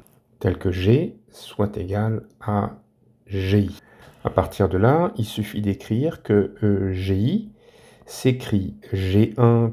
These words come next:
puissance, euh, zéro multiplié par et cetera. Euh, à l'indice I, l'exposant, ça va être un, et puis après, ce sera zéro, donc, euh, G indice I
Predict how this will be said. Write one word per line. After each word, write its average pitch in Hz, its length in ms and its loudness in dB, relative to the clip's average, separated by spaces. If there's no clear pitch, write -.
puissance, - 800 -10
euh, 92 340 -8
zéro 95 440 0
multiplié 104 440 -4
par 87 180 -4
et 87 60 -4
cetera. 101 640 -2
Euh, 95 520 0
à 120 120 4
l'indice 120 460 2
I, 113 380 -10
l'exposant, 107 760 0
ça 98 180 -6
va 92 80 -4
être 90 260 -8
un, 175 260 -4
et 101 60 -4
puis - 220 -6
après, 92 320 0
ce 143 140 -6
sera 98 220 -4
zéro, 95 340 -4
donc, 104 400 -2
euh, 98 220 -2
G 104 380 -2
indice 101 540 0
I 113 120 -4